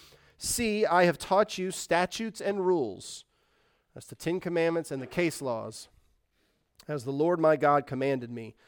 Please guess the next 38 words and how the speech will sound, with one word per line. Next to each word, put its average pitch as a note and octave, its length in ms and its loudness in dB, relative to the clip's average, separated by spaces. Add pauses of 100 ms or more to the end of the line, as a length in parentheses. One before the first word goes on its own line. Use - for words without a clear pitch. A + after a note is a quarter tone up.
(300)
that C#3 160 -2
you F#3+ 120 -2
should G3 200 -4
do C4 200 0
them D#3+ 180 6
in C#3+ 80 2
the C#3+ 80 2
land C#3+ 300 4
that C3 80 -2
you D3+ 140 0
are C3+ 80 2
entering C#3 320 2
to C3 100 -8
take C3 200 -4
possession B2 440 -6
of A2+ 100 -10
it. A2 140 -12 (580)
Keep C4+ 260 -2
them F3+ 160 6
and C#3+ 120 2
do A3 180 -2
them, C#3 260 2
for C#3 160 -4
that E3+ 240 6
will G3+ 100 2
be F#3 140 0
your F#3 140 2
wisdom D3+ 400 0
and C#3 80 0
your C#3 140 0
understanding D3 640 -2
in B2+ 80 -4
the B2 40 -6
sight C#3 280 0
of C3+ 80 -4
the C3+ 60 -6
peoples, B2 500 -10
who, D#3+ 300 2